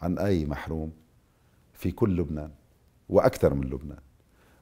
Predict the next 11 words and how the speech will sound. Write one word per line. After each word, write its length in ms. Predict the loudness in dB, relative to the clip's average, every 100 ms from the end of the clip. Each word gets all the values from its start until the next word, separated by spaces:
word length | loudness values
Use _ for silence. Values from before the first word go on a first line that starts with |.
| -6
وبيقول 400 | 2 8 10 10
الإمام 200 | 6 2
الصدر: 320 | -2 -2 -2
"سأبقى 520 | -2 0 0 -2 -6
أناضل 280 | -4 -4 -4
حتى 340 | -6 -12 -8 -6
لا 140 | -4
يبقى 440 | -4 -6 -10 -12
محروم 760 | -12 -12 -12 -6 -2 -2 -4 -6
واحد". 260 | -8 -10 -16 -20 -20 _ _ _ -20 -20 -20 -8
طيب، 220 | -8 -8